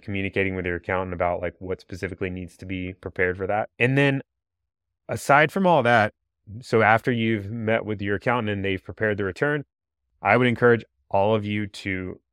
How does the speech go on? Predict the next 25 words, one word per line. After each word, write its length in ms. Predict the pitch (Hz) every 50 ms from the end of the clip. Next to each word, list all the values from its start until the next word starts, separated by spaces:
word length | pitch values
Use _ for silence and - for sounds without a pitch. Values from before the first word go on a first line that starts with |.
| _ _ _ _ _ _ _ _ _ _ _ _ _ _ _
ask 360 | 107 110 120 120 - - -
your 160 | 135 131 131 120
accountant 340 | - - 135 143 135 131
to 60 | - -
prepare, 440 | - 98 - 110 110 110 110 107
like, 200 | 104 101 98 92
a 60 | 90 80
draft 520 | - - 90 95 95 95 104 107 - -
return 400 | 139 123 - 143 147 147 147 127
before 240 | 107 - - 113 104
they 120 | 92 85
file 400 | - - - 95 95 101 117 139
it 140 | 143 151 - _ _ _
and 160 | - 104 101
then 180 | 101 101 98 95
review 400 | 95 92 85 85 87 87 87 85
that. 220 | - - - - _ _ _ _ _ _ _ _ _ _ _ _ _ _ _ _
Because 340 | - 110 - 123 117 104 104
what 160 | 110 113 104
happens 720 | - - 135 135 135 - 131 120 113 110 107 104 - - _ _ _ _ _ _ _ _ _ _ _ _
oftentimes 840 | - 113 117 117 - 120 113 107 - 113 104 107 107 104 101 98 -
is, 340 | - - 98 98 95 92 - _ _ _ _ _ _ _ _ _ _ _ _
I 120 | 110 131
think 260 | 151 151 123 104 - -
personally, 640 | - 131 123 - - 127 117 113 113 110 107 104